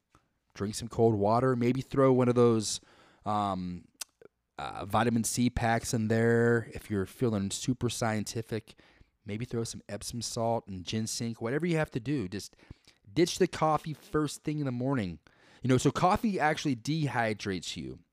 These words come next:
and you've been sleeping all night. I think your body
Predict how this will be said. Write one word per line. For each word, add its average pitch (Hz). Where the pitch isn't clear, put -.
and 104
you've 123
been 151
sleeping 147
all 135
night. 117
I 92
think -
your 131
body 117